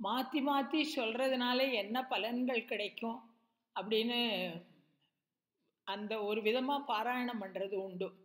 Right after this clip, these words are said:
அதையே அப்படியே நமக்கு பாட்டா கொடுத்திருக்கார் அவர். அந்த பாட்டுல இன்னொரு பெரிய வேண்டுதலை வைக்கிறார். திருவண்ணாமலை பாடல்களை தான் இந்த லோக க்ஷேமத்துக்காக பாடுறது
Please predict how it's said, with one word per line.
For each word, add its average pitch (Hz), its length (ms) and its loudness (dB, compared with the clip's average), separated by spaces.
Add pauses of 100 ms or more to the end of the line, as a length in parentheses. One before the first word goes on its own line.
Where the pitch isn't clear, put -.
(1000)
அதையே 247 500 6
அப்படியே 285 480 4
நமக்கு 233 360 -2
பாட்டா 196 480 -2
கொடுத்திருக்கார் 170 680 -8
அவர். - 200 -18 (1300)
அந்த 185 240 -4
பாட்டுல 233 800 2
இன்னொரு 285 380 0
பெரிய 254 440 2
வேண்டுதலை 277 640 2
வைக்கிறார். 190 680 -4
திருவண்ணாமலை 254 600 0
பாடல்களை 208 680 -4
தான் 262 200 -4 (320)
இந்த - 200 -2
லோக 240 420 2
க்ஷேமத்துக்காக 269 1400 0
பாடுறது 214 560 -2